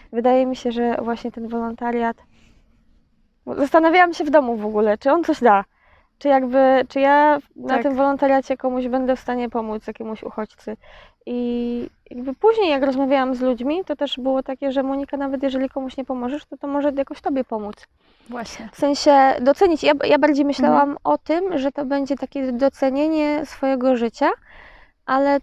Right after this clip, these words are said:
Speaker 1: pod kątem właśnie tych uchodźców, że oni mieszkają w ciężkich warunkach i ja mogę
Speaker 2: Mhm.
Speaker 1: docenić to, że
Speaker 2: Mhm.
Speaker 1: mam dach nad głową, że jakby, mm,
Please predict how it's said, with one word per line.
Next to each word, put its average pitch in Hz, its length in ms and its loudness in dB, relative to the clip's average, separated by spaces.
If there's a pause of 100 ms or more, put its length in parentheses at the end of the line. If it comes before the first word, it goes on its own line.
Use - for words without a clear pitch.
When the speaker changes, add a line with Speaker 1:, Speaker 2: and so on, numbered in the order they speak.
(120)
Speaker 1:
pod - 160 -6
kątem 294 320 -2
właśnie 269 280 -4
tych - 200 -18
uchodźców, - 600 -8
że - 140 -8
oni 254 240 -6
mieszkają 240 580 -8
w - 80 -18
ciężkich 233 400 -10
warunkach 226 680 -6
i 233 100 -10
ja 226 120 -6
mogę 233 200 -6
Speaker 2:
Mhm. 226 160 0
Speaker 1:
docenić 233 300 -6
to, 226 140 -8
że 226 100 -4
Speaker 2:
Mhm. 226 180 -4
Speaker 1:
mam 226 80 -8
dach 208 180 -6
nad 202 160 -10
głową, 208 380 -6 (580)
że 226 520 -2 (260)
jakby, 226 500 -8 (1120)
mm, 233 560 -4